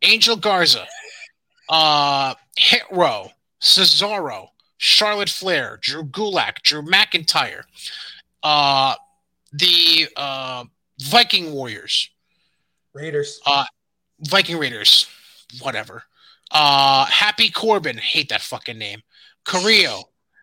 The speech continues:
Speaker 1: Um, Jeff Hardy. The Usos. Jinder Mahal. Nakamura. Kofi and Xavier Woods. Mace. Uh, Madcap Moss, who I should have mentioned with Happy Corbin.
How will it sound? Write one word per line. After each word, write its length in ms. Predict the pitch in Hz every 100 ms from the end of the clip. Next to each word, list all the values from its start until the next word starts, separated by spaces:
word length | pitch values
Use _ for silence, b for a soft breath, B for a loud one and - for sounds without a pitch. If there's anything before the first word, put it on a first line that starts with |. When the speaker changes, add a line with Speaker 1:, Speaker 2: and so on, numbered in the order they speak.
| _ -
Speaker 1:
Um, 960 | 156 147 139 139 131 127 123 123 123 - _ _ _ _ _ _ -
Jeff 280 | - 220 -
Hardy. 460 | 214 185 131 - -
The 80 | 156
Usos. 680 | - 220 202 175 113 101 -
Jinder 420 | 117 - 208 202 190
Mahal. 540 | 185 185 175 120 - b b b b b b
Nakamura. 760 | 151 196 - 196 190 175 170 160 _ _ _ _ _ -
Kofi 520 | 202 214 - 226 190
and 100 | 185
Xavier 420 | 190 185 160 156
Woods. 680 | 147 180 233 196 - - - _ _ _ _
Mace. 720 | 135 147 202 233 - - - - _ _ _ _ _ -
Uh, 680 | 143 139 131 127 123 120 117
Madcap 560 | 131 160 175 - 180 156
Moss, 360 | 175 196 -
who 80 | 139
I 40 |
should 200 | 123 147
have 80 | 135
mentioned 400 | 135 135 - 135
with 160 | 123 113
Happy 320 | - 127 120
Corbin. 500 | - 185 170 175